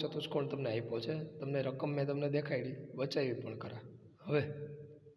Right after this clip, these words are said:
આપણે આનો દાખલો ગણવો છે તો આ આકાર કેવો છે? પહેલી વસ્તુ તો સમલંબ ચતુષ્કોણ.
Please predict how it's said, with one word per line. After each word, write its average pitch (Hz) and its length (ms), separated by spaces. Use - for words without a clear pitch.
આપણે 170 240
આનો 170 140
દાખલો 151 360
ગણવો 151 340
છે - 80
તો - 120
આ 117 140
આકાર 147 260
કેવો 170 280
છે? 139 120
પહેલી 127 280
વસ્તુ 123 280
તો 143 80
સમલંબ 127 500
ચતુષ્કોણ. - 600